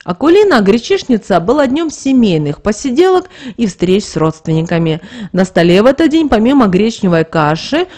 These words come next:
можно было увидеть запеканки из гречихи и блины из гречневой муки.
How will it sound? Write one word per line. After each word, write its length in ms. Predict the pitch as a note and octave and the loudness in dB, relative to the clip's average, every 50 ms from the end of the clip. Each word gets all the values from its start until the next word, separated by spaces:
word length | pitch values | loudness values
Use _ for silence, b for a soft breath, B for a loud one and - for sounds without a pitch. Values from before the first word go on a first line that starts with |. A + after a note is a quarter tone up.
| B B B | B B B
можно 400 | D4+ F4+ G4 E4 D#4+ D4 C4+ B3 | -2 -2 0 2 2 2 2 2
было 380 | G#3 F#3+ A3+ C4+ D#4 D4+ D4 C#4+ | 2 2 0 0 2 2 0 0
увидеть 420 | C4 - G#3+ A3+ A#3 G#3+ A3+ G3 | -2 -2 -2 0 0 0 0 0
запеканки 760 | E3+ E3 F#3+ - - F4+ F#4 - A3 G#3+ G#3+ A3 A3 A3 A3 | 0 0 0 0 0 -2 -2 -2 0 0 0 0 0 -2 -2
из 140 | A3 G#3+ F#3 | -2 -2 -2
гречихи 600 | F3+ F3+ G3 A3+ G3+ - - A3 G#3+ G3+ - A3 | -4 -4 -4 -6 -6 -6 -6 -6 -6 -4 -6 -8
и 180 | G#3+ - C#4 D4 | -4 0 0 0
блины 580 | A3 F3+ G#3 A3 A3+ G#3 G3 F#3 F#3+ G#3+ B3 | 2 2 2 2 2 2 2 2 0 0 -2
из 220 | B3 - D4 C#4+ B3 | -2 -4 -4 -2 -2
гречневой 640 | F#3+ F#3 F#3 E3+ D3 D3 - - F#3 E3+ E3 D#3+ | -2 -2 -2 -2 -2 -4 -6 -6 -4 -2 -2 -2
муки. 460 | D#3 D#3 D#3 D3+ - - F3 E3 D3+ | -2 -2 -4 -4 -4 -4 -4 -4 -4